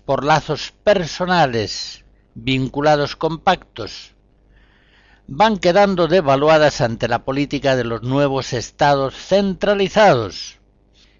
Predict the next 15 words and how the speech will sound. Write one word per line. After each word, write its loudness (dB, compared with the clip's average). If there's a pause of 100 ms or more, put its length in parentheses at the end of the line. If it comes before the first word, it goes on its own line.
que 0
están 0
ya 4
orientados 0
hacia -2
el -2
absolutismo -4 (680)
y 0
hacia 0
la 2
uniformidad 0
de -2
súbditos -2
y 0
regiones. -6